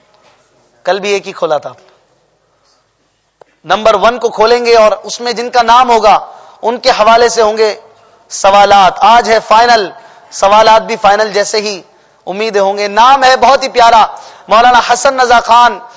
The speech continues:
برادر اعلی حضرت رحمت اللہ تعالی علیہ، اور ان کے حوالے سے اب سوال کرنے ہیں۔ تیار ہیں آپ؟ تین سوال ہیں، اس شعر کو پورا کیجئے۔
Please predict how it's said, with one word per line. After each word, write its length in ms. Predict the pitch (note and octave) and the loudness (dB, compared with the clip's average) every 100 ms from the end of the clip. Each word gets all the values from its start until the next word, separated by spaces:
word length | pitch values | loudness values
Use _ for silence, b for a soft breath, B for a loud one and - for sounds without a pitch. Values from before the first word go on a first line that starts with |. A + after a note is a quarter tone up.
| B B | B B
برادر 320 | F#3 A#3 A#3+ | 0 2 4
اعلی 220 | A#3+ A3 A3 | 2 4 4
حضرت 300 | G#3 G#3+ G#3+ - - B B | 2 0 -2 -6 -20 B B
رحمت 300 | G3 G#3+ A3 | -8 -6 -6
اللہ 320 | G#3+ G#3 A3 A3 | -4 0 2 2
تعالی 200 | G3+ G#3 | 2 2
علیہ، 200 | G3+ G3 - B B B _ _ _ - | 2 -2 -6 B B B _ _ _ -2
اور 160 | G3+ | 0
ان 120 | A3 | 0
کے 120 | A3+ A#3+ | 0 2
حوالے 280 | G#3 A3+ | 4 2
سے 260 | A3+ G#3+ G3 - - _ - | 0 -2 -4 -6 -20 _ -4
اب 140 | F#3 | -2
سوال 360 | - G3 A3 G#3 | 0 2 2 0
کرنے 280 | G3 G3+ | -6 -8
ہیں۔ 160 | F3+ C3+ _ _ _ _ _ _ _ _ | -10 -12 _ _ _ _ _ _ _ _
تیار 280 | F#3 G#3+ A#3 | -2 2 2
ہیں 80 | A3 | 2
آپ؟ 140 | F3+ - - - _ _ _ _ | 0 -6 -20 -20 _ _ _ _
تین 220 | B3+ C#4 | -6 -4
سوال 380 | - A3+ G#3+ G3 | -2 2 2 2
ہیں، 160 | D#3+ C3 - - _ _ _ _ _ _ _ _ _ _ - | -2 -10 -20 -20 _ _ _ _ _ _ _ _ _ _ -8
اس 120 | G#3 | -8
شعر 300 | - A3+ A#3 | -2 -2 0
کو 180 | A3 G3 | -4 -6
پورا 280 | G3 G#3 | -2 -2
کیجئے۔ 340 | F#3 D3+ B2+ | -2 -8 -20